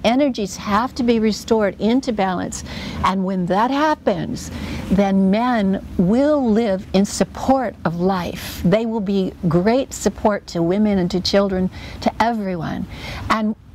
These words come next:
and women will take their proper place. And again, they say, at this time of crisis, women must lead. It can be no other way. They also talk about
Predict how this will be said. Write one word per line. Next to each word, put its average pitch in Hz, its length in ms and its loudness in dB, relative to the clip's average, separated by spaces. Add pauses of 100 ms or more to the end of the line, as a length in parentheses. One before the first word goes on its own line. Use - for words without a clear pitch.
(180)
and 190 300 0
women 202 500 2
will 208 540 2
take 254 260 0
their 226 140 0
proper 233 420 -2
place. 233 540 -2 (400)
And 202 160 0
again, 208 380 0
they 285 120 0
say, - 400 -4 (580)
at - 200 -2
this 247 240 -4
time 277 400 0
of 180 120 0
crisis, - 580 -2 (120)
women 214 680 2
must 185 560 0 (140)
lead. 175 540 0 (420)
It 196 140 -2
can 226 300 -2
be 190 140 -2
no 175 220 -4
other 180 320 -2
way. 208 360 -2 (3500)
They 240 220 2
also 262 340 0
talk 226 400 0
about 202 400 -2